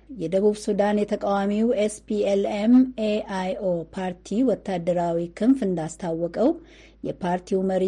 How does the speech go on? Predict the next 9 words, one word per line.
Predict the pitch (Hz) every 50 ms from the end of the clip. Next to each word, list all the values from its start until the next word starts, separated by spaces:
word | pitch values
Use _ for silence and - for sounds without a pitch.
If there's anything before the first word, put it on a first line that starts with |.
| 214 254 277
ሪያክ | 233 196 196 196 202 - 220
ማቻር | 214 226 254 247 254 - 208 214 262 302 285
ከስልጣን | 285 - 208 - - 196 185 - 196 190 185
የተወገዱት | 180 180 180 - 190 190 190 185 185 220 220 208 262 294 294 - 311 302
የፓርቲው | 262 214 196 - - 196 190 185 - - 185 180
ከፍተኛ | 180 - 208 - - - 220 - 196 185 185 175 175 175 175
መሪዎች | 175 190 196 208 220 247 277 277 -
ለሶስት | 233 220 214 - - 208 208 - - -
ቀናት | - 185 190 196 208 247 277